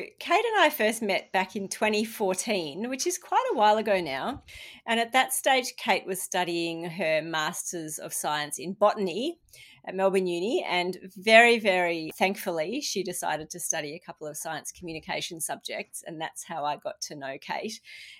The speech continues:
And Kate, I have this really vivid memory of you in a tutorial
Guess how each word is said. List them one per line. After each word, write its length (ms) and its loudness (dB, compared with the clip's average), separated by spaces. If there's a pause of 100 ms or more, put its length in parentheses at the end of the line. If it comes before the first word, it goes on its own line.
And 140 -4
Kate, 260 4
I 120 8
have 200 2
this 220 -4
really 560 2 (120)
vivid 400 2
memory 520 -2
of 160 -6
you 280 -4
in 200 -4
a 60 -4
tutorial 920 -4